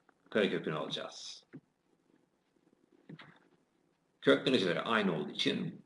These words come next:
bu seferki bölme işlemini de bir kök içine yapabiliriz. O zaman büyük bir kök açıp yukarıdaki altmışı aynen yazdım. Aşağıdaki on beş bölü yüzü ters çevirip çarptım. Yüz bölü on beş olarak.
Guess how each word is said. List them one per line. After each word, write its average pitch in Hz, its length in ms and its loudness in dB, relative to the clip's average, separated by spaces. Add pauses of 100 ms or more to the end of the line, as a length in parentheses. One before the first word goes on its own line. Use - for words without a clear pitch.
(120)
bu - 40 -2
seferki 90 480 0
bölme 104 260 8
işlemini 80 400 -2
de 127 300 0
bir 160 100 0
kök 135 160 2
içine 120 220 0
yapabiliriz. 98 840 -2
O 127 120 2
zaman 113 340 0
büyük 127 260 4
bir 107 80 -4
kök 98 220 0
açıp - 480 0 (3250)
yukarıdaki 92 520 2
altmışı 90 560 0
aynen 120 460 0
yazdım. 120 540 0
Aşağıdaki 92 500 0
on 104 260 2
beş 82 260 0
bölü 80 160 -2
yüzü 135 600 -2 (320)
ters 127 300 -2
çevirip 143 340 0
çarptım. 82 400 -2 (140)
Yüz 127 500 0
bölü 110 140 6
on - 220 4
beş - 180 -2
olarak. - 400 -10